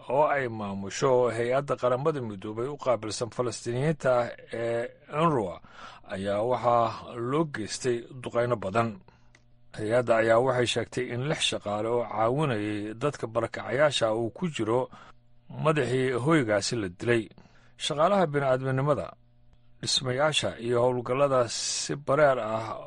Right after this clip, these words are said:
oo aan gaabsi lahayn ayaa loo xaqiray tan iyo bilowgii dagaalka. Sidaasna waxaa barta X soo dhigay agaasimaha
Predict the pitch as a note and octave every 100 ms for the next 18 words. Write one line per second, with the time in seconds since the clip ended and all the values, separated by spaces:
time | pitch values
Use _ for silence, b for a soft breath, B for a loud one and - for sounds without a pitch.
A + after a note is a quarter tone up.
0 | - A#2 B2+ A#2+ A#2+ A#2 G#2+ A2+ D3 -
1 | - A#2 C#3 C#3 G#2 F2+ A2 A2+ A2+ A2
2 | A2 A2 B2 E3 - - - A2+ A2 -
3 | D3+ C3+ B2 A#2+ D3 C#3 B2 A#2+ A2+ A#2
4 | D3+ C#3 - F#2 A#2+ A#2 - A#2 A#2+ A#2+
5 | - A#2 A#2 A#2 A#2 C#3 C#3+ B2 - -
6 | D3 - B2+ - - - - C#3 D#3+ A2
7 | A2+ A#2 A2+ A2+ - C#3 D3